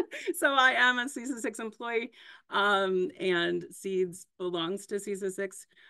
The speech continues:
but, um, we, um, we created it twenty plus years ago,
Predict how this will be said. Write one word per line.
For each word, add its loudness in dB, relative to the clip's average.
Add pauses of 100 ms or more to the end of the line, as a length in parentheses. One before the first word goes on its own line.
(140)
but, 2
um, 0
we, -2 (540)
um, -10
we -4
created -2
it -2 (720)
twenty -4
plus -8
years -4
ago, -6